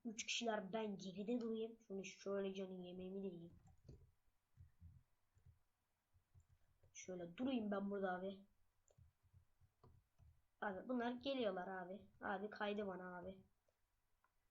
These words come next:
Abi ben buradan yardıracağım ya. Bunlar öldüler mi şimdi?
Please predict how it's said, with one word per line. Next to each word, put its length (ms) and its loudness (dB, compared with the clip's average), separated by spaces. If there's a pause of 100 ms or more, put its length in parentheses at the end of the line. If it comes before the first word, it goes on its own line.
(460)
Abi 200 -10
ben 220 -4
buradan 160 -4
yardıracağım 600 -6
ya. 160 -14 (1800)
Bunlar 140 2
öldüler 340 4
mi 80 2
şimdi? 340 0